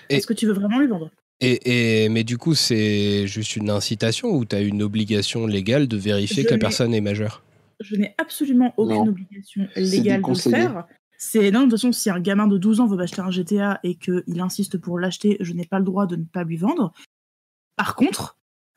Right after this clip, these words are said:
Speaker 2: euh, d'expérience, j'ai déjà eu des parents FURAX qui sont venus au magasin parce qu'on a vendu un jeu dix-huit plus à leur gamin, alors qu'il leur avait strictement interdit. Sauf que nous, en tant que vendeurs,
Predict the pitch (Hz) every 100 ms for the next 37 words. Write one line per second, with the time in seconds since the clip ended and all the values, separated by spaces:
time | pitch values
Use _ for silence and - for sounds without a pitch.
0 | - 196 185 185 - - 170 208 - -
1 | 190 214 285 - - 185 202 196 208 233
2 | 247 185 - 254 247 262 247 _ _ _
3 | - 339 349 302 - - - - 196 190
4 | 180 240 254 262 208 190 180 180 269 -
5 | _ _ _ - 302 - - 269 247 226
6 | 233 220 240 190 202 202 226 202 208 196
7 | - 220 - - 190 175 170 170 233 -
8 | _ _ - 185 196 208 - 185 175 175
9 | 285 - 214 214 220 262 240 233 240 -
10 | 180 190 202 226 226 180 175 170 180 277